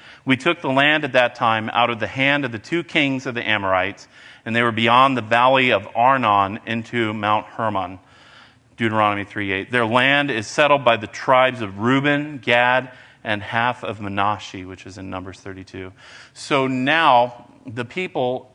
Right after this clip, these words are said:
of Israel are resting east of the Jordan River encamped. They are preparing to cross the Jordan River at Jericho and enter Canaan, the promised land. This last couple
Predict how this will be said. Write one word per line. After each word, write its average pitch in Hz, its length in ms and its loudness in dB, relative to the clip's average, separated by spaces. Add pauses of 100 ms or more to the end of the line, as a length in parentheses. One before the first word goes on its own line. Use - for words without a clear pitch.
of 117 180 -6
Israel 110 460 -6
are 110 140 -4
resting 107 720 -6 (760)
east 139 260 -4
of 117 120 -10
the 110 80 -12
Jordan 101 340 -10
River 95 340 -8
encamped. 98 600 -12 (760)
They 127 140 0
are 131 80 2
preparing 156 680 -2
to 131 200 -10
cross 135 640 -2
the 127 100 -12
Jordan 110 380 -6
River 107 260 -4
at 131 300 0
Jericho 117 640 -4
and 113 160 -8
enter 120 320 -10
Canaan, 110 640 -8 (340)
the 123 160 -4
promised 117 720 -6
land. 90 380 -12 (640)
This 127 220 -4
last 151 320 2
couple 156 440 -2